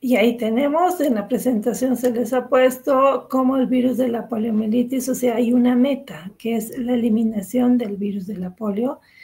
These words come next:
y hemos visto cómo en América ya no se describen casos, por lo menos no se describían, ahora se está teniendo alerta con este virus también,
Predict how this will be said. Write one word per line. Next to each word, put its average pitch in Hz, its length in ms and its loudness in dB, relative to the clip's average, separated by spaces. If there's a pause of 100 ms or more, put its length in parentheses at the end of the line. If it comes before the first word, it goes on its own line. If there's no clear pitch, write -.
(360)
y 254 120 6
hemos 254 300 6
visto 262 380 0
cómo 254 360 2
en 240 180 0
América 240 500 0
ya 214 200 0
no 240 180 2
se 254 140 -2
describen 208 640 -4
casos, 208 560 -4
por - 160 -20
lo 175 100 -10
menos 190 400 -4 (140)
no 208 160 -2
se 196 160 -12
describían, 190 720 -2
ahora 214 200 -4 (160)
se 247 120 -4
está 233 260 -2
teniendo 220 720 0
alerta 226 560 -2
con 190 180 -6
este 190 260 -10
virus 196 360 -8
también, 254 480 0